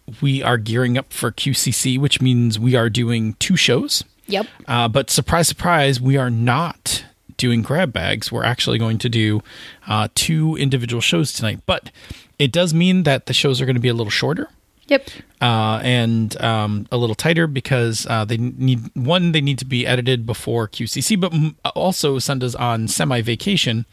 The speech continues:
Speaker 2: Yeah.
Speaker 1: Um, and
Speaker 2: I'm,
Speaker 1: doesn't wanna spend her
Speaker 2: I'm
Speaker 1: whole vacation editing.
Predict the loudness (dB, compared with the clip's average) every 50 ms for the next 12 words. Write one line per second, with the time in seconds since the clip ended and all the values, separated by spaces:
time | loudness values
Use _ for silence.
0 | -16 -20 -20 -10 -4 0 0 0 0 -2 -6 -12 -4 -2 0 2 2 0 0 -2
1 | -4 -6 -8 _ -4 -2 0 0 0 0 0 0 0 0 0 0 0 0 0 0
2 | 0 0 0 0 0 0 0 0 0 0 0 0 -2 -2 0 0 0 2 2 0
3 | 0 0 0 0 0 -2 0 0 0 0 0